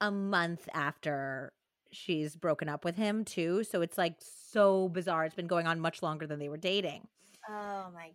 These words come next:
Speaker 2: God.
Speaker 1: It gets even worse because a lot of these texts or emails would be like,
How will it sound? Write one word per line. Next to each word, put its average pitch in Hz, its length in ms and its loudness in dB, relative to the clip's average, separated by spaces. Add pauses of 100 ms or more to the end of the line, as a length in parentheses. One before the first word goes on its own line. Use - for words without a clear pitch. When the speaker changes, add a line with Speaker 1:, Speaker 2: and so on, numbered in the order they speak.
Speaker 2:
God. 165 800 -14 (600)
Speaker 1:
It 233 180 6
gets 254 200 -2
even 202 400 0
worse 247 380 4
because 214 260 -4
a 202 60 0
lot 190 280 4
of 220 120 0
these 202 200 0
texts - 340 -4
or 185 100 0
emails 175 540 -2
would 185 100 -2
be 175 160 -2
like, 160 380 0